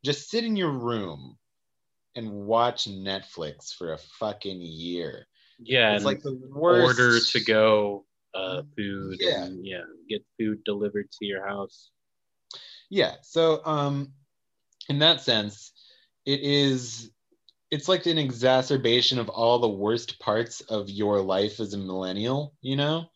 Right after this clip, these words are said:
Speaker 1: Like
Speaker 2: Yeah, millennials are the, uh, the generation of isolation. Like, this has been talked about before. We
Speaker 1: Yeah,
Speaker 2: are
Speaker 1: yeah.
Speaker 2: isolated from each other. We're not having sex. Uh, we're not getting
Speaker 1: Yeah.
Speaker 2: married. We're not having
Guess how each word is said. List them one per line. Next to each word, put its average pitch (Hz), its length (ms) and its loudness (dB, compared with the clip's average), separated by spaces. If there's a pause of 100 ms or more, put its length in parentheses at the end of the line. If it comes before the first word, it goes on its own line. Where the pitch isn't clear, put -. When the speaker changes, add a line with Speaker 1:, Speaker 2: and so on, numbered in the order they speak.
(680)
Speaker 1:
Like 98 400 0 (420)
Speaker 2:
Yeah, 151 320 6
millennials 143 640 4
are 123 300 6
the, 117 280 2
uh, 107 240 6
the 107 80 2
generation 110 680 0
of 104 100 -2
isolation. 104 840 -2
Like, 92 200 -12
this - 140 -10
has 107 120 -14
been 101 140 -10
talked 101 280 -4
about 101 220 -4
before. - 380 -12 (560)
We 156 160 -4
Speaker 1:
Yeah, 151 240 4
Speaker 2:
are 95 200 -2
Speaker 1:
yeah. 143 60 0
Speaker 2:
isolated 127 540 2
from 120 180 -2
each - 180 -2
other. 107 340 4
We're 101 160 -4
not 101 260 -4 (640)
having 104 320 -4
sex. - 760 -4 (140)
Uh, 92 200 -8 (100)
we're 98 120 -10
not 98 260 -10
getting 104 260 -6
Speaker 1:
Yeah. 101 80 0
Speaker 2:
married. 98 380 -2
We're 95 160 -10
not 90 100 -14
having 95 280 -8